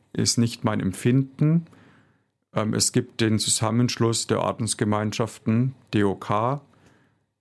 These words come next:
vierhundert Mitgliedsgemeinschaften.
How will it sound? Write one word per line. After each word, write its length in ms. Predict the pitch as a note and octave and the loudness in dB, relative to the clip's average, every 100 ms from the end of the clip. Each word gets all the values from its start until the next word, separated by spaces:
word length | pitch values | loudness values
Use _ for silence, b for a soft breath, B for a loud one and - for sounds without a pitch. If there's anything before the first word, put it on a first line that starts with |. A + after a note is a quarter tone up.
| _ _ _ | _ _ _
vierhundert 460 | - A2+ G2+ G2+ | -2 0 0 0
Mitgliedsgemeinschaften. 1700 | G#2 A#2 - A#2 - A#2+ G#2+ G#2+ A#2 - A#2 - - A#2+ B2+ F3+ - | -2 -2 0 -2 0 -2 0 0 -2 -2 -4 -6 0 0 0 -4 -12